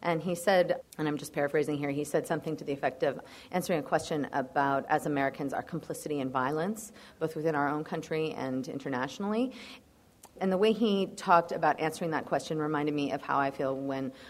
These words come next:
I am working on my own poems. And, um, I don't think of it as a question, but I think of it as an argument.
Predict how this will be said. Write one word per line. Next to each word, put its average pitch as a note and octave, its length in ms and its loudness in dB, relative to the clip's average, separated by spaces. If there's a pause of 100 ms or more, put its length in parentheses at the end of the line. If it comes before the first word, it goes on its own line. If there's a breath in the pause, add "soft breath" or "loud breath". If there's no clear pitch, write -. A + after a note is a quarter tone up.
(140 loud breath)
I D3+ 320 2
am D3 100 -4
working C#3 240 -4
on B2+ 80 -2
my C3 140 -4
own D3+ 160 -4
poems. C3+ 420 -4
And, C3+ 400 -4
um, C3 380 -4
I F3 80 0
don't F#3+ 120 -2
think F#3+ 140 0
of F3+ 80 2
it E3+ 60 4
as D#3 120 2
a - 40 -4
question, D#3+ 580 0
but - 240 -2 (320 loud breath)
I F3+ 140 2
think F#3 160 0
of D3 80 2
it C#3 40 2
as C#3 140 2
an B2+ 160 -4
argument. C3 720 -2